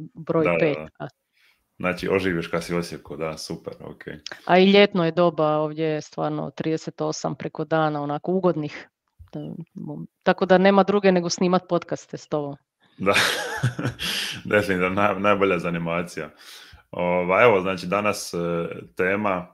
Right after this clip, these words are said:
Speaker 2: e, jedna koja možda nije najatraktivnija, ovaj, svima, ali mi osobno mislimo da je jedna od najbitnijih, a to su mirovine, jel? E, pričali smo puno puta o, o mirovinskom sustavu, ali evo, baš smo htjeli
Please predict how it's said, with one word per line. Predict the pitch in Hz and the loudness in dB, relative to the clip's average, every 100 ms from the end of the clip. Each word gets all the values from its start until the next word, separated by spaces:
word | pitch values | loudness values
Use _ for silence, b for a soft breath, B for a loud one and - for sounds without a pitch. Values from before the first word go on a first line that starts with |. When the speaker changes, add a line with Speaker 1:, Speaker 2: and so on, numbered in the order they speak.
| _ | _
Speaker 2:
e, | - 90 85 | -16 -10 -4
jedna | 90 90 87 | -2 -2 -4
koja | 87 | -4
možda | 87 92 85 | -4 -4 -4
nije | 87 92 87 82 | -4 -2 -4 -4
najatraktivnija, | 98 107 95 92 85 104 110 117 107 95 95 | 0 2 2 -2 -6 -4 -2 0 -2 -4 -8
ovaj, | 95 90 92 92 | -4 -2 0 -2
svima, | - 98 107 110 | -4 -6 -4 0
ali | 98 92 90 _ | 0 -2 -8 _
mi | 98 92 | -10 -8
osobno | - 90 | -6 -6
mislimo | 90 92 87 85 | -6 -8 -8 -6
da | 90 | -4
je | |
jedna | 90 | -4
od | |
najbitnijih, | 92 90 85 95 113 92 85 | -2 -4 -4 -8 -6 -10 -10
a | |
to | 85 90 | -8 -8
su | 85 | -8
mirovine, | 82 82 95 98 80 | -8 -6 -4 -6 -8
jel? | 87 - _ _ _ _ _ - | -8 -10 _ _ _ _ _ -6
E, | 85 82 | -4 -4
pričali | 85 95 90 82 | -4 -4 -2 -4
smo | 85 - | -6 -8
puno | 104 87 | -6 -6
puta | 85 80 87 80 76 | -6 -8 -4 -4 -4
o, | 80 - 82 | -6 -8 -10
o | 85 | -6
mirovinskom | 87 82 80 - | -6 -6 -10 -12
sustavu, | 82 95 95 113 95 90 | -12 -10 -4 -2 0 2
ali | 90 | 2
evo, | 85 | 0
baš | 87 85 | -2 -4
smo | |
htjeli | 80 90 85 80 | -8 -4 -4 -6